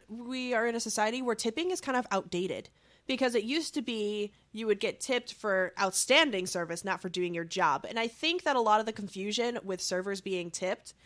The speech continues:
is that now it's not for doing outstanding things. It's expected because we can't live off of the wage that's being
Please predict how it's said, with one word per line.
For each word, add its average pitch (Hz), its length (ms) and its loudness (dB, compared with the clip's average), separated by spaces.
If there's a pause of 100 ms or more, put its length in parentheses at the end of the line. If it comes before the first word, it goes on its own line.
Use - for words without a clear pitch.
(280)
is 220 220 2
that 208 260 4
now 208 400 4
it's 214 240 -4
not 196 320 4
for 240 140 0
doing 226 340 2
outstanding 240 720 4
things. 185 440 -2
It's 185 160 -4
expected 214 680 0
because 180 260 -4
we 175 100 -6
can't 208 440 -4
live 196 180 -2
off 170 220 0
of 175 160 -2
the 175 80 -2
wage 175 300 -2
that's 170 120 -12
being 165 320 -6